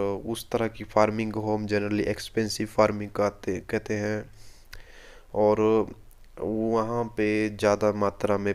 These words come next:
पैदावार बढ़ाने के लिए हम फर्टिलाइजर यूज़ करते हैं।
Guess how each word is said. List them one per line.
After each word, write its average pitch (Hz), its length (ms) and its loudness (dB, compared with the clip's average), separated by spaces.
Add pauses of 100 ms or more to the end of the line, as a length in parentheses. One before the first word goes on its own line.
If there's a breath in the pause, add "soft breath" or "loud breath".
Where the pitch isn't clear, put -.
(100)
पैदावार 101 540 2
बढ़ाने 101 540 -2
के 101 180 -4
लिए 98 280 -4
हम 95 200 -8
फर्टिलाइजर 98 1040 -6 (600 loud breath)
यूज़ 104 260 -2
करते 98 340 -2
हैं। 90 280 -4